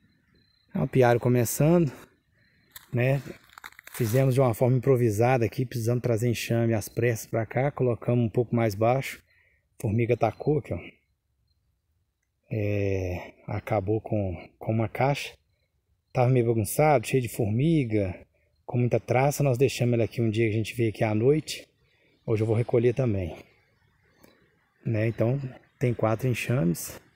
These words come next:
Eu vou fincar mais suporte aqui depois. Vou fazer suporte, a área é grande. Tá precisando roçar de novo, né?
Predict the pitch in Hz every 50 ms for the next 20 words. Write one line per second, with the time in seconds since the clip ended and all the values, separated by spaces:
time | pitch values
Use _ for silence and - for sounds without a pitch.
0 | _ _ _ _ _ _ _ _ _ _ _ _ _ _ _ _ - 117 110 110
1 | 113 113 110 101 90 85 - - - - - - - - - - - - - -
2 | - - - - - _ - - 127 110 - 107 107 113 117 113 - - 110 -
3 | - 120 120 110 - - 101 - 123 117 135 127 - - 117 135 175 170 - -
4 | - - - 98 - - 104 104 95 117 117 - - 110 - - - 127 151 139
5 | - - 120 - - 120 107 104 107 113 110 95 98 101 110 131 151 156 151 127
6 | - - - - _ _ _ _ _ _ _ _ _ _ _ _ _ _ _ _
7 | _ _ _ _ _ _ _ _ _ _ _ _ _ _ _ _ _ _ - 123
8 | 110 113 117 113 127 160 143 - 135 127 120 107 98 98 95 98 92 95 104 110
9 | 120 127 127 -